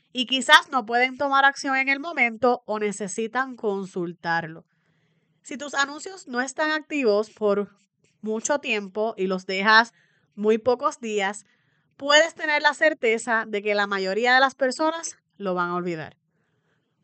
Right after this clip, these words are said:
Nunca es recomendable que una campaña de anuncios dure menos de siete días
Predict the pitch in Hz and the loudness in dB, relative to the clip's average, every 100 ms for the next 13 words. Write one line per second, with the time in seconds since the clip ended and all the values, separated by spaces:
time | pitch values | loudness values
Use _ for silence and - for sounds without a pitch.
0 | - 254 339 370 349 320 320 302 320 330 | -12 -6 -6 -6 -10 -2 0 0 -6 -4
1 | 262 220 247 247 220 214 233 233 254 247 | 4 4 4 0 0 0 0 -2 0 2
2 | 254 277 262 214 208 220 226 _ _ - | 4 4 4 -4 0 0 0 _ _ -6
3 | 226 254 285 320 330 285 - 196 196 - | 2 4 4 -2 -4 -4 -4 -6 -6 -2
4 | 214 294 285 214 240 | 0 2 2 2 0